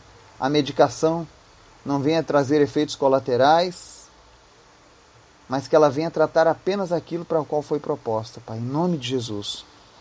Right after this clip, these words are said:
Cuida dele, Pai. Dá paciência, dá, Senhor, mansidão, para que ele possa suportar, Deus, com perseverança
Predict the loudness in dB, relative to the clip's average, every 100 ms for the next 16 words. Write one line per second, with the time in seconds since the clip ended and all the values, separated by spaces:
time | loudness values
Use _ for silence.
0 | -20 -20 -20 -20 -20 0 2 4 4 4
1 | 0 -4 -10 -12 -16 -20 _ _ -20 _
2 | _ _ _ 0 2 4 2 0 -4 -2
3 | -2 -4 -4 -6 -6 -16 _ -20 _ -20
4 | -20 -20 -2 2 2 0 -2 0 0 -2
5 | -16 -20 -20 -20 _ _ -2 -2 -2 -6
6 | 2 4 4 2 -2 -6 -14 _ _ _
7 | _ _ _ _ _ _ _ _ -6 -2
8 | -2 2 2 2 -4 -8 0 0 2 4
9 | 4 4 -4 -6 -10 -16 -20 _ _ _
10 | _ _ _ _ -8 -6 0 0 0 0
11 | 0 0 0 -2 -6 -12